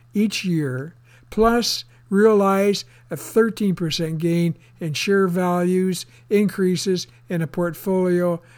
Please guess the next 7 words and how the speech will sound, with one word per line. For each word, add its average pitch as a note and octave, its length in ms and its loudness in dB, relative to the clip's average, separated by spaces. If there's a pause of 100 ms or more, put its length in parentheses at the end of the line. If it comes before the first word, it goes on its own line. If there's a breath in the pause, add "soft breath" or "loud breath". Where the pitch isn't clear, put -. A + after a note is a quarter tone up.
(100)
of D#3+ 180 -8
twenty F3 600 -2
carefully E3+ 540 -2
chosen E3 520 -4
financially E3 960 -2 (220 soft breath)
strong E3+ 540 -2
stocks, F3+ 600 -4